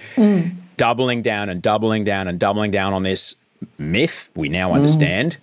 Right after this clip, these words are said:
Speaker 2: that
Speaker 1: Mm.
Speaker 2: we have to go in because Saddam has weapons of mass destruction.
Speaker 1: Mm.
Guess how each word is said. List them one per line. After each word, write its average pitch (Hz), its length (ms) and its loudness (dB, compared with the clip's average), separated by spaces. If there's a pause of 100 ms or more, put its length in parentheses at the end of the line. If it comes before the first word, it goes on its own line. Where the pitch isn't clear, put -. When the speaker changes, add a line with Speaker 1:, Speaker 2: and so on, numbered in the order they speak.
(120)
Speaker 2:
that 117 240 2
Speaker 1:
Mm. 151 240 2 (100)
Speaker 2:
we 107 160 -2
have - 280 -6
to - 80 -10
go 107 260 -2
in 104 360 -6
because - 280 -4
Saddam 87 380 -2
has 87 260 -4
weapons 95 340 -2
of 95 60 0
mass 87 200 -2
destruction. 87 580 -4 (320)
Speaker 1:
Mm. 147 380 2